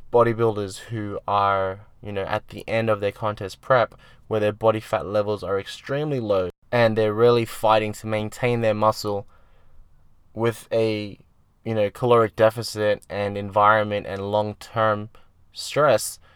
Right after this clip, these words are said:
where your body really doesn't want you to do that anymore, there can be,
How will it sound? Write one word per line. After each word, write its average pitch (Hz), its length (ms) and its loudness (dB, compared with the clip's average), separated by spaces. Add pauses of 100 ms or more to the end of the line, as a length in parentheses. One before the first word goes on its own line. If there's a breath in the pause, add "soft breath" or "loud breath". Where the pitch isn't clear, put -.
(160 soft breath)
where 110 160 -2
your 110 100 -2
body 110 260 4
really 110 340 0
doesn't 104 340 -4
want 98 220 -4
you 104 140 -10
to - 120 -20
do 113 220 -8
that 139 160 2
anymore, 95 480 -2 (920 soft breath)
there 127 320 0
can 170 440 0
be, 127 480 -4